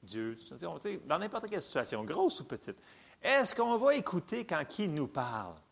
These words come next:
dans notre cœur, dans notre esprit, quand il dit, Écoute, ben, tu sais, tu sais, des fois, les gens disent, « Ouais, je,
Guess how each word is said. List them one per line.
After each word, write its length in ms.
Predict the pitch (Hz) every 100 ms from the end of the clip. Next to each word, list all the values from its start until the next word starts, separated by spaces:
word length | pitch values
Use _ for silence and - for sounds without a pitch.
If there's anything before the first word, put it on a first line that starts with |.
| _ _ _
dans 140 | 104 101
notre 180 | 110 - _ _ -
cœur, 240 | 139 135
dans 120 | 117
notre 180 | 104 -
esprit, 240 | - -
quand 140 | 131 202 185
il 60 |
dit, 280 | 131 156 185 -
Écoute, 320 | 226 339 - -
ben, 420 | 381 381 349 330 302
tu 80 | 381
sais, 80 | 320 311 247 - - _ -
tu 80 |
sais, 240 | - - 349
des 60 |
fois, 120 | 202 -
les 80 |
gens 100 | 139 156
disent, « 80 | 143
Ouais, 200 | 214 185
je, 140 | 147